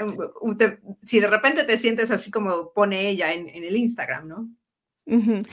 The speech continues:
Speaker 2: Sí, no, yo creo que, eh, cada quien vive eso y es bien difícil porque literal uno vive en un limbo. Porque si le cuentas esas historias a una, a, por ejemplo, a tus amigos de,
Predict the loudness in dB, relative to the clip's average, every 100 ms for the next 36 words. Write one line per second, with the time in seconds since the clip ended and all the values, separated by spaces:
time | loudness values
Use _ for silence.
0 | -14 -18 -12 2 4 4 2 4 4 4
1 | 4 4 4 2 2 -2 -8 _ _ _
2 | -2 0 2 2 2 2 2 4 4 2
3 | 2 0 -2 -2 -2 0 0 0 4 4
4 | 4 2 6 6 6 0 -6 -6 -8 -8
5 | -6 -6 -4 -4 -4 -2 -2 0 0 0
6 | 0 0 -2 -2 -2 -4 -4 -4 -4 -4
7 | -8 -12 _ -20 _ _ _ -2 2 2
8 | 4 2 2 2 2 2 2 2 0 -2
9 | -2 -8 -4 -2 -2 -2 -4 -4 -4 -6
10 | -6 -6 -6 -4 -4 -4 -4 -4 -4 -2
11 | -2 0 0 0 -2 -4 -6 -10 -16